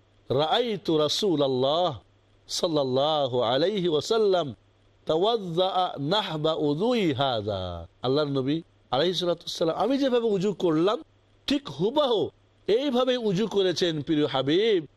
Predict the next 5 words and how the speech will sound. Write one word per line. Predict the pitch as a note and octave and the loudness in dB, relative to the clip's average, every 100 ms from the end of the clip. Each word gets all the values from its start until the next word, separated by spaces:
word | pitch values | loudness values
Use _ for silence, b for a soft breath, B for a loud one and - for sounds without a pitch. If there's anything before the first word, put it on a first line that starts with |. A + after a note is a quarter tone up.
| _ - | _ -6
মুহাম্মদুর | C#3+ C#3 D3+ C#3 A#2+ A#2+ | -4 -2 -2 -2 -2 -2
রাসূলুল্লাহ | A2+ C#3+ A#2+ A2 A#2+ F#3 | -2 -4 -4 -2 -2 -2
সাল্লাল্লাহু | - C3 A2 G2 F#2+ | -6 -4 -4 -4 -4
আলাইহি | F#2+ G#2 | -6 -8
ওয়াসাল্লাম। | F2+ F2 G2 | -8 -10 -14